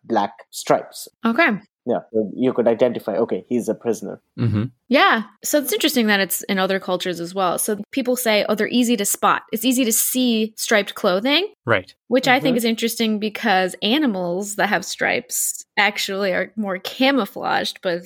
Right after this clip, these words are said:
Speaker 2: it doesn't work for
Speaker 3: Yes.
Speaker 2: humans.
Speaker 3: <laughs>
Speaker 1: No, it doesn't. Yeah.
Speaker 3: Yeah.
Speaker 2: Yeah.
Speaker 3: But what's interesting about that is that our brains, like, neurologically, we're predisposed to spot stripes.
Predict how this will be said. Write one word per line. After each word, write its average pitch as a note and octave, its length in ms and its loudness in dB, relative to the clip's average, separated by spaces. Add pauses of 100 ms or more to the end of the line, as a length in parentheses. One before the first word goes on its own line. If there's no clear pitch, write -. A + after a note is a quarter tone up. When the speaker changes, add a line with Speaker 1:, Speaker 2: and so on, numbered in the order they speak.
Speaker 2:
it - 140 -4
doesn't E4+ 240 2
work C#4 180 2
for B3 140 0
Speaker 3:
Yes. B3 140 -2
Speaker 2:
humans. F#3+ 760 -2
Speaker 3:
<laughs> B2+ 160 -2
Speaker 1:
No, C#3 140 6
it B2 140 -2
doesn't. D3+ 360 -2 (220)
Yeah. A#2+ 100 -2
Speaker 3:
Yeah. G2 180 0 (120)
Speaker 2:
Yeah. G3+ 280 0
Speaker 3:
But D#3 120 4
what's D#3+ 180 2
interesting F#3 380 0
about A#2+ 220 0
that A2+ 220 0
is A2 280 0
that G#2 240 0 (200)
our A2 120 4
brains, G#2 760 0 (120)
like, G2+ 200 -4
neurologically, G#2+ 1080 2
we're G#2+ 420 -2 (460)
predisposed B2 840 2
to G#2+ 120 -4
spot - 680 -2
stripes. - 580 -4